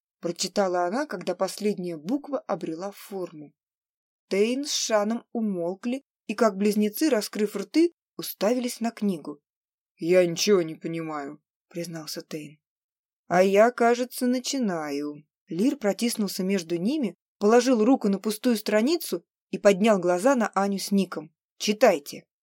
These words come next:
«То, что казалось концом пути, станет его началом», послушно прочитал Ник. Лир на секунду задумался. «В этом есть смысл»,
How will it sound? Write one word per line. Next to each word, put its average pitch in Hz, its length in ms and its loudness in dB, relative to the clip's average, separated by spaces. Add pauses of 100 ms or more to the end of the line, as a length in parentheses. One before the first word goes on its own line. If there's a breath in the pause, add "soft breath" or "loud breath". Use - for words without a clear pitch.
(320)
«То, 202 140 0
что - 180 -4
казалось 196 480 4
концом 196 460 4
пути, 240 500 -2 (200)
станет 220 500 2
его 202 260 2
началом», 170 680 -2 (320)
послушно 185 500 -6
прочитал 175 500 -4
Ник. 180 360 -6 (500)
Лир 196 320 -2
на 285 100 -4
секунду 240 500 -2
задумался. 170 800 -4 (540)
«В 175 180 -6
этом 254 380 0
есть 277 480 0
смысл», 202 640 -4